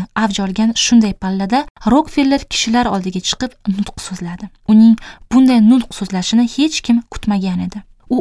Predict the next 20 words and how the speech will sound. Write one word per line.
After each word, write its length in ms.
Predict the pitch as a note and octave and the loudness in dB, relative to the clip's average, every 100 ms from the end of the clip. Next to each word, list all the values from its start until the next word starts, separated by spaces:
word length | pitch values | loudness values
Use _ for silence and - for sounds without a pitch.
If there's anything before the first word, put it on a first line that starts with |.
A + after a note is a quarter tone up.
| - | 0
o'z 160 | C#4 A#3+ | 2 4
nutqidagi 540 | A3+ - F#3+ G3+ G#3+ G#3+ - | 2 2 -6 -4 -6 -8 -6
faktlarini 600 | G#3 - G3 F3+ F#3 B3+ D#4 - | -6 -6 -6 -2 2 2 0 -6
shunday 380 | - E4 E4 C4+ | -4 -2 -2 0
do'stona 500 | G#3+ G3+ - F#3+ A3 | 0 -2 -2 -2 -2
ohangda 420 | G#3 - F#3 F3+ F#3+ - | -4 -6 -4 -4 -6 -8
ifoda 380 | F#3 G3 F#3+ | -8 -6 -6
etdiki, 440 | F3+ F3+ - - D4 E4 _ | -6 -8 -10 -6 -6 -6 _
natijada 400 | A3 B3 A#3+ C#4+ C#4+ | 2 2 2 0 0
ish 200 | D#4 - | -2 -2
tashlovchilar 760 | C4 A#3 B3 A#3+ - A3 F3+ E3 _ | -4 -4 -4 -4 -2 -2 -2 -4 _
ish 180 | - B3+ | -2 -2
joylariga 540 | - F#3+ F3+ F3 F3+ G3 - _ _ | -2 -4 -4 -6 -6 -8 -10 _ _
qaytdilar. 500 | - F3 - F3+ F3+ - _ - - | -12 -10 -10 -12 -12 -16 _ -14 -12
Ikki 260 | - - | -10 -2
yildan 300 | A3 G3 G3 | 0 2 2
beri 160 | G3 A3+ | 2 0
kurashib 500 | - G#3 G#3 - A3+ | -4 -4 -4 -4 -4
yotgan 340 | G3 - F#3 | -6 -6 -4
maqsadlari, 560 | F3+ F3 - F#3 G3 A#3+ | -4 -6 -10 -6 -2 -2